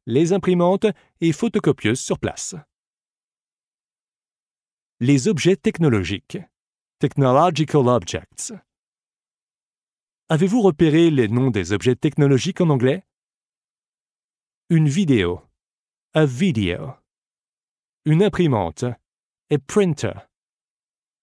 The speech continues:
Une photocopieuse. A photocopier. Un ordinateur. A computer.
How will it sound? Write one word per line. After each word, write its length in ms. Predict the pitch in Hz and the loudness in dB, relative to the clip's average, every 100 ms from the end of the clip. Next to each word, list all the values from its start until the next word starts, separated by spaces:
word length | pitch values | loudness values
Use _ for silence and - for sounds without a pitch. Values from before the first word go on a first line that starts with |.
| _ | _
Une 140 | 156 160 | -2 -2
photocopieuse. 880 | - - 180 - 104 85 57 - - _ _ _ _ _ _ - | -2 -2 0 -2 -2 -6 -8 -14 -16 _ _ _ _ _ _ -4
A 100 | 143 | -4
photocopier. 1040 | - 202 175 131 - 98 - - 69 - _ _ _ _ _ _ _ _ - | 0 2 2 0 -2 -4 -6 -16 -16 -20 _ _ _ _ _ _ _ _ -2
Un 160 | 143 | 2
ordinateur. 880 | 170 170 165 131 - 95 82 - - _ _ _ _ - | 2 2 2 0 0 -4 -6 -10 -18 _ _ _ _ -12
A 40 | - | -4
computer. 760 | 160 139 - 190 147 90 - | -2 -2 -2 0 0 -2 -12